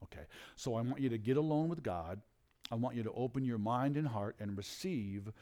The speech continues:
the Holy Spirit. It's like breathing him in. It's like drinking him in, and you're gonna be filled like never before. Isn't that awesome?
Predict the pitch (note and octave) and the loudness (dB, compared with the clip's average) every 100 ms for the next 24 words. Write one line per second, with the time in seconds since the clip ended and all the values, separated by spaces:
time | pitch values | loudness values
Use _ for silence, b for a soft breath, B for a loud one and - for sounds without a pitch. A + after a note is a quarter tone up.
0 | B B - G#2+ F#2 B2 B2 C3 - C3+ | B B -8 -6 0 0 0 -2 -4 -4
1 | G#2+ F2+ - - - - A2 - G#2+ G2 | -4 -4 -10 -18 -12 -8 -6 -2 -4 -2
2 | G2 B2+ D3 C#3+ D3 C3 D3 C3 G2 F#2+ | -2 2 2 2 0 2 2 2 0 -2
3 | G2+ - G#2+ F#2+ F#2 G#2 A#2+ C3+ C#3+ C3+ | -6 -6 -4 -4 -6 -2 -2 -2 -2 0
4 | C3+ C#3 A2 F2+ F2+ F#2+ B B - A#2 | 0 0 -2 -4 -6 -8 B B -4 0
5 | A2 A2+ A2 G#2 G#2 - - G3 C#3 A2 | 0 0 0 -2 -4 -4 4 6 6 0
6 | G#2 - _ - - A#2+ A2+ A2+ A#2 A2 | -4 -8 _ -14 -6 -2 -2 0 -2 -2
7 | G#2 G2+ - A2 E2 D2 B B - B2 | -4 -8 -8 -8 -8 -12 B B -2 0
8 | C3+ B2 A#2+ A2+ B2 D#3 D#3 | 2 0 2 0 0 -4 -6